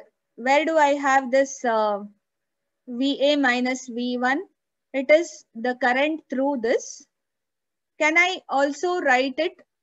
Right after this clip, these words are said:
as the same current which flows through this capacitance C three? Yes,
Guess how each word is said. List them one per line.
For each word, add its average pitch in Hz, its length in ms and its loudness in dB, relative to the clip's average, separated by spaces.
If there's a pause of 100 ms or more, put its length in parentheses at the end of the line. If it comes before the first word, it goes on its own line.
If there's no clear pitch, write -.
(320)
as 254 260 2
the 277 160 4
same 302 400 0
current 277 400 0
which 254 300 -4
flows 262 400 -4
through 269 240 -2
this 254 240 -2
capacitance 240 600 -4
C 240 300 -10
three? 339 200 -4 (880)
Yes, 311 460 -4